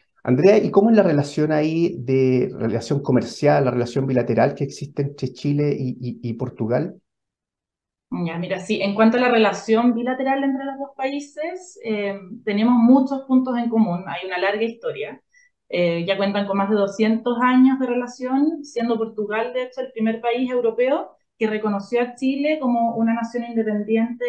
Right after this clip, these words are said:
Speaker 2: en el año mil ochocientos veintiuno. Como les comentaba, dentro de las similitudes que tenemos,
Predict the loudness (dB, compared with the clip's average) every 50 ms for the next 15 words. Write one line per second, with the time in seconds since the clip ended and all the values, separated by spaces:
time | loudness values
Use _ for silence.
0 | -4 -6 -6 -8 -6 -6 -4 -2 -4 -4 -4 -6 -10 -12 -14 -18 -20 -20 -20 -20
1 | -18 -16 -16 -16 -16 -16 -14 -8 -8 -8 -8 -8 -12 _ _ _ _ _ _ _
2 | _ _ _ _ _ _ _ _ _ -8 -6 -4 -4 -6 -6 -6 -8 -8 -6 -4
3 | 0 2 4 4 2 2 -4 -8 -16 _ _ _ 0 4 4 4 6 4 4 4
4 | 2 0 -2 -4 -4 -4 -4 -4 -4 -4 -2 0 0 0 0 0 -2 -2 -2 0
5 | 0 0 2 2 4 4 4 2 0 -4 -10 -16